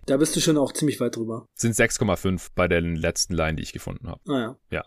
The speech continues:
Speaker 2: sechs Komma fünf. Aber das ist ja alles nichts <laughs> gegen die, äh, mindestens fünfzehn Komma fünf, die es halt die letzten Jahre im Schnitt immer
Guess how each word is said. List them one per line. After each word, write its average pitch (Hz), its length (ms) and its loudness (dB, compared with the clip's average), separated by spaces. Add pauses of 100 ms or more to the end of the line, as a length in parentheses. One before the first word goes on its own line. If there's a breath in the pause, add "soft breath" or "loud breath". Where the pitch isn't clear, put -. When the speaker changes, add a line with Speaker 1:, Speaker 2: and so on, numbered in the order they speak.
Speaker 2:
sechs - 220 -2
Komma 80 160 -2
fünf. - 280 -8
Aber 143 180 6
das 139 100 4
ist 135 80 0
ja 135 80 6
alles 127 220 4
nichts 127 460 4 (180)
<laughs> - 40 -20
gegen 131 380 2
die, 107 320 4 (120)
äh, 104 180 2
mindestens 131 400 2
fünfzehn 160 380 4
Komma 104 200 4
fünf, 117 340 0
die 107 180 4
es 95 140 4
halt 98 120 4
die 101 60 2
letzten 98 320 2
Jahre 90 280 6
im 85 80 2
Schnitt - 220 -2
immer 90 360 2